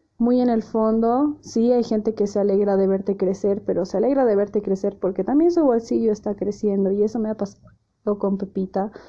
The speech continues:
que me veía crecer y al final Pepita quería que sigamos haciendo las cosas de la manera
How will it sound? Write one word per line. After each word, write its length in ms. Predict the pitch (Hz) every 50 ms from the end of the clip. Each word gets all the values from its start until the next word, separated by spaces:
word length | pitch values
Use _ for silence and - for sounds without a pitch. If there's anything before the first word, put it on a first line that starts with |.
| - - _ _
que 100 | - -
me 160 | 214 214 208 202
veía 320 | 208 208 220 214 214 214
crecer 440 | - 202 208 202 - 214 202 208 208
y 60 | 208
al 120 | 190 196
final 480 | 196 - 196 196 196 190 196 208 208 - _ _ _ - - - - _ _ _ _ _ _ _ _ _ _ _ _ _ _ _ _ _ _
Pepita 420 | - 226 214 240 226 220 226 220 220
quería 340 | - 208 208 208 202 202
que 80 | 202 214
sigamos 460 | 208 - 208 208 196 196 202 202 202
haciendo 360 | 214 208 - 208 202 196 190
las 220 | 190 196 190 - -
cosas 460 | - 214 202 202 202 214 208 196 190
de 120 | 196 196
la 120 | 190 190 185
manera 680 | 185 185 185 190 190 185 185 - - 202 202 196 -